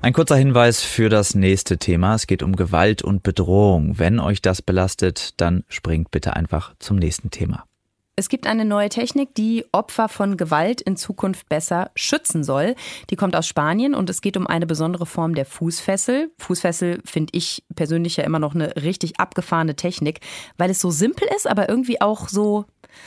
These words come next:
Speaker 2: ja, so
Speaker 1: Mhm.
Speaker 2: plakativ irgendwie, ne?
Speaker 1: Ja,
Speaker 2: Die
Speaker 1: ja.
Speaker 2: Täter bekommen so ein Teil um den Fuß und dürfen sich dann in einem bestimmten Bereich, dürfen die sich nicht mehr nähern, sonst gibt es einen
Speaker 1: Mhm.
Speaker 2: Alarm.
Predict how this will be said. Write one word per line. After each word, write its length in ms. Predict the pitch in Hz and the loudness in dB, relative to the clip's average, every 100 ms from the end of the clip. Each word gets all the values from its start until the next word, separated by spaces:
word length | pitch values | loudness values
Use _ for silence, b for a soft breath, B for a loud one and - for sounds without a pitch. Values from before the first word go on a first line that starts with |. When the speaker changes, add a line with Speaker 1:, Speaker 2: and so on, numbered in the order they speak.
| B B B B B | B B B B B
Speaker 2:
ja, 60 | - | -2
so 80 | 208 | 2
Speaker 1:
Mhm. 60 | |
Speaker 2:
plakativ 720 | 185 - 78 247 - 302 175 - | 2 2 2 -2 0 0 0 0
irgendwie, 380 | 143 143 - 143 | -2 -2 0 0
ne? 100 | 185 | 2
Speaker 1:
Ja, 120 | - | 2
Speaker 2:
Die 160 | 220 202 | 2 2
Speaker 1:
ja. 100 | 196 | 0
Speaker 2:
Täter 480 | - 233 - 311 | 0 0 2 0
bekommen 340 | 254 208 240 247 | 0 -2 0 0
so 80 | 220 | 0
ein 100 | 196 | -2
Teil 280 | 226 240 | 0 0
um 140 | 294 269 | 2 0
den 120 | 277 | 0
Fuß 400 | - 285 339 - | -2 -2 -2 -2
und 200 | 208 190 | -2 0
dürfen 200 | 226 254 | 0 0
sich 140 | 220 | -2
dann 160 | - 233 | 0 0
in 100 | 226 | 0
einem 120 | 214 | 0
bestimmten 500 | 190 - 285 349 247 | -2 -2 -2 0 0
Bereich, 580 | 214 185 180 233 320 - | 0 2 2 2 -2 -4
dürfen 220 | - 226 220 | -2 0 0
die 60 | |
sich 200 | 196 - | -2 -2
nicht 180 | 214 - | -2 0
mehr 140 | 196 | 0
nähern, 400 | 180 175 208 285 | 2 2 0 0
sonst 240 | 294 208 - | -2 -2 -2
gibt 160 | 233 | -4
es 120 | 196 - | -2 0
einen 120 | 185 | 2
Speaker 1:
Mhm. 60 | 202 | 2
Speaker 2:
Alarm. 280 | 170 - | -2 -4